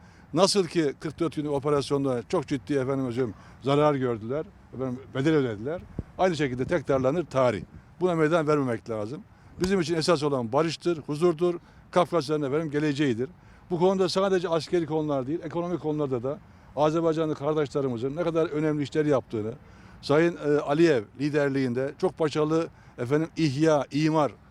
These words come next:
gayretleri, yatırımlar gerçekleştiğinde büyük bir memnuniyetle görüyoruz.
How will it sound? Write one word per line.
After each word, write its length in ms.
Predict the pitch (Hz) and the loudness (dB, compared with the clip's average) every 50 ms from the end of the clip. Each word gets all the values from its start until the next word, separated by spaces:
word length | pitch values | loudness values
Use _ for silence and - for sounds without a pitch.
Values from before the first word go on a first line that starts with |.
| - - - - | -20 -20 -8 -2
gayretleri, 400 | - 139 143 139 - - 147 139 | 0 2 2 2 2 0 0 2
yatırımlar 480 | 131 139 135 - 147 151 151 160 160 143 | 0 0 0 -2 -2 0 2 2 2 2
gerçekleştiğinde 960 | 127 135 131 - - 123 107 - 120 113 104 - 120 123 135 143 160 170 170 - - - - - - | 2 -2 -2 -2 -2 -6 -4 -4 -6 -8 -6 -6 -4 -4 -2 -2 -2 -4 -4 -8 -14 -20 -20 -10 -2
büyük 220 | 165 185 175 - - | 0 2 2 2 0
bir 60 | 139 | 0
memnuniyetle 460 | 127 143 151 147 143 131 - - 117 | 0 2 2 2 2 0 0 -2 -2
görüyoruz. 480 | 110 127 147 156 151 143 139 147 147 | 2 2 4 4 4 4 2 0 -2